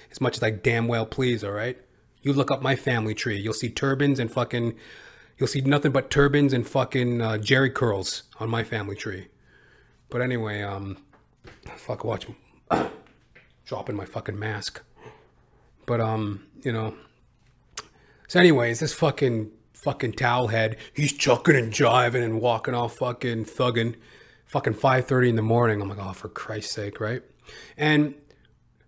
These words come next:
I'm thinking, should I, like, renegotiate my path, right? Because, you know, it's like, he just appears out of nowhere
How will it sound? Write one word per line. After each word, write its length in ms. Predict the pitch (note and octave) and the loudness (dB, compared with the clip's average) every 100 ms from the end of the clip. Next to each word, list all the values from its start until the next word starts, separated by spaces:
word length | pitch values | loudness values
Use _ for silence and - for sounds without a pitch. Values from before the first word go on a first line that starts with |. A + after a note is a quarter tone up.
| _ _ _ _ - | _ _ _ _ -4
I'm 100 | C3+ | -2
thinking, 400 | - D#3 D#3 C#3+ | 2 2 4 2
should 220 | - D3+ | 4 4
I, 160 | D3 C#3+ | 6 6
like, 180 | C#3 | 4
renegotiate 880 | B2+ B2 D3 C#3+ A#2 C3 B2 C3+ - | 2 4 8 8 6 4 4 2 2
my 100 | A#2+ | 0
path, 600 | A2+ A#2 C3+ G#3 - - | 0 0 2 0 -4 -6
right? 260 | B2+ F3+ F#3 | -2 -2 -2
Because, 360 | C#3+ C#3 B2 - - _ _ _ _ | 0 0 0 -8 -20 _ _ _ _
you 100 | - | 2
know, 200 | C#3 C3 | 4 4
it's 200 | C3+ C3+ | 4 2
like, 460 | D#3 D3 C#3 C#3 - _ _ _ _ _ _ _ _ _ _ _ _ _ _ _ _ _ _ | 4 6 6 2 -18 _ _ _ _ _ _ _ _ _ _ _ _ _ _ _ _ _ _
he 160 | E3+ | 4
just 160 | D#3+ D#3+ | 6 6
appears 520 | A#2+ - F3+ G3 E3+ | 4 6 8 10 10
out 180 | D#3+ D3+ | 8 8
of 40 | |
nowhere 600 | C3 C#3 C3+ A#2 A2 A#2 | 8 10 10 10 6 2